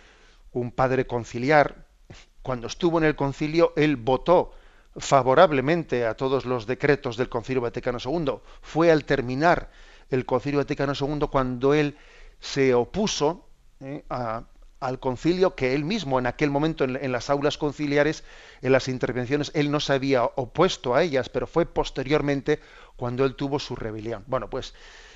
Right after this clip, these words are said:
digamos que Lefebvre y sus seguidores, también esta rama, eh, pues, integrista que, que tuvo esa fractura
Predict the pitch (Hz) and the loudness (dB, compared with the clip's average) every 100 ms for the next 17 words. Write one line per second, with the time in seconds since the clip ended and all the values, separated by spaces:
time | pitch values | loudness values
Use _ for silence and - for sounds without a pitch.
0 | - - 135 139 170 202 - 147 135 131 | -20 -16 -4 0 2 0 0 0 2 0
1 | - 190 151 151 135 - 123 127 123 151 | 2 2 6 4 4 -2 -6 -6 -2 2
2 | 139 139 - - - - - _ _ - | 2 2 -4 -18 -20 -20 -20 _ _ -20
3 | - - 120 131 135 139 127 120 143 143 | -16 -10 -6 -4 -2 0 0 2 2 4
4 | 127 110 - 151 131 131 127 123 117 - | 2 -2 -10 -6 -2 -2 -4 -10 -12 -12
5 | - 123 123 117 135 - 131 - - - | -10 -6 -6 -4 -6 -4 -4 -4 -14 -20
6 | - _ _ 127 123 120 120 117 - - | -20 _ _ -2 0 2 0 -4 -10 -20
7 | _ _ _ _ - - 131 147 139 139 | _ _ _ _ -20 -8 -6 -2 2 2
8 | 143 127 127 117 - 170 131 107 | 2 -2 -2 -4 0 2 2 0